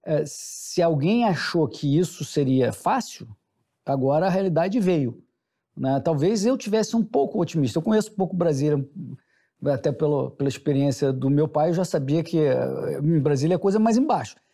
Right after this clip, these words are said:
Mas talvez eu tivesse um pouco mais animado. Eu não achava que hoje a gente estaria, Bruno, ah, numa vaca magra. A gente talvez tá com cinquenta por cento da potência que a gente tava em dezesseis, dezessete, dezoito. Tem, tem, temos que retomar isso.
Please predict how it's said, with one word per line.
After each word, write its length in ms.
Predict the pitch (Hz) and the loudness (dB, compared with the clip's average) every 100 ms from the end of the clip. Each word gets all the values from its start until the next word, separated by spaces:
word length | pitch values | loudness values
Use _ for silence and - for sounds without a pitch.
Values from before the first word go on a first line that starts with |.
| _ _ | _ _
Mas 380 | 180 190 214 - | 0 2 2 0
talvez 320 | 302 247 262 | 0 2 0
eu 80 | 311 | -2
tivesse 460 | 220 226 247 - | -2 0 0 0
um 60 | 247 | -2
pouco 300 | - 277 285 | 2 0 2
mais 220 | 262 262 | 0 2
animado. 380 | 233 214 160 151 | 2 2 2 2
Eu 40 | |
não 80 | 202 | 2
achava 460 | 220 - 214 104 208 - _ _ _ | 0 0 0 0 -2 -6 _ _ _
que 140 | - | 0
hoje 300 | 170 196 180 | 2 2 2
a 20 | |
gente 160 | 165 170 | 0 0
estaria, 360 | - 156 160 170 | 0 0 2 2
Bruno, 440 | 143 139 135 110 - _ _ _ | 2 2 0 -2 -10 _ _ _
ah, 520 | - 160 151 147 139 139 | -2 0 2 2 2 2
numa 240 | 156 165 | 2 2
vaca 300 | 131 165 165 | 2 0 0
magra. 300 | 143 135 123 | 0 0 0
A 20 | |
gente 160 | 131 156 | -2 0
talvez 260 | 175 156 185 | 0 0 0
tá 140 | 196 | -2
com 160 | - 185 | -2 -2
cinquenta 480 | - 185 220 233 | -2 0 0 0
por 180 | 226 - | -2 -8
cento 240 | - 190 185 | -2 -2 0
da 120 | 156 | -2
potência 580 | - 151 - 156 143 139 | 0 -2 0 0 0 -2
que 100 | 135 | 0
a 20 | |
gente 220 | 131 127 | 0 0
tava 320 | 139 135 123 | 0 0 0
em 240 | 135 120 113 | 0 0 0
dezesseis, 600 | 110 123 113 135 147 117 | -2 -4 -4 0 0 0
dezessete, 400 | 117 127 127 131 | -2 0 0 0
dezoito. 520 | 139 151 135 113 - _ _ _ _ _ | 2 2 0 -2 -12 _ _ _ _ _
Tem, 340 | - 147 143 135 | -2 2 0 0
tem, 220 | 156 156 147 - | 0 0 -4 -4
temos 260 | 165 170 | -2 -2
que 120 | - | -2
retomar 580 | 185 190 196 277 196 165 | 0 0 2 2 4 2
isso. 240 | 123 107 | -2 -6